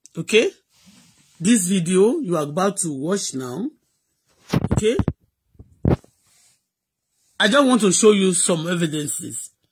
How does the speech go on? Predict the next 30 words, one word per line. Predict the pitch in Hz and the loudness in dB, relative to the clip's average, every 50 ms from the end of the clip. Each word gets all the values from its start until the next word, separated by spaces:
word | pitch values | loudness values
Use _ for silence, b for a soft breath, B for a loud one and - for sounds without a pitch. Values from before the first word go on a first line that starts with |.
| _ _ _ _ _ - | _ _ _ _ _ -2
It's | 214 220 208 214 | 0 0 2 2
what | 254 285 247 | 2 2 4
they | 214 196 | 4 4
said | 180 214 214 196 | 2 2 0 0
they | 175 165 | 0 0
should | 175 160 143 - | -2 -4 -6 -8
say | - - - - 196 190 | -12 -6 0 2 2 2
to | 190 - 180 | 2 0 -6
me. | 131 131 139 131 127 _ _ _ _ _ _ _ _ _ _ _ - | -6 -6 -6 -8 -12 _ _ _ _ _ _ _ _ _ _ _ -6
They | 170 202 226 220 | 0 2 2 4
send | - - 302 320 311 220 | 4 4 4 4 4 4
the | 214 196 | 4 2
same | - - 247 254 254 202 | 2 2 4 4 4 4
guy | 220 208 196 170 | 4 2 0 0
tó | - 196 190 226 | 2 4 4 4
ń | |
sọ̀rọ̀ | 220 262 240 190 165 | 4 4 2 2 4
tó | 160 185 | 4 2
ń | 196 | 4
bú | 202 196 | 4 2
mi | 185 170 | 2 2
yẹn. | 160 151 165 - _ _ _ _ _ _ _ _ _ _ _ _ - | 0 0 -2 -10 _ _ _ _ _ _ _ _ _ _ _ _ -4
The | 165 202 226 | 2 2 2
father | 196 269 285 302 302 294 | 4 4 2 4 4 2
have | 269 214 175 170 | 2 2 2 4
been | 247 254 226 | 4 6 6
in | 190 170 | 4 4
Canada | - - 208 208 214 208 226 220 226 | 2 0 2 2 2 2 2 2 2
for | 220 - 180 | 2 2 0
like | 165 165 160 156 - | 2 0 0 -2 -6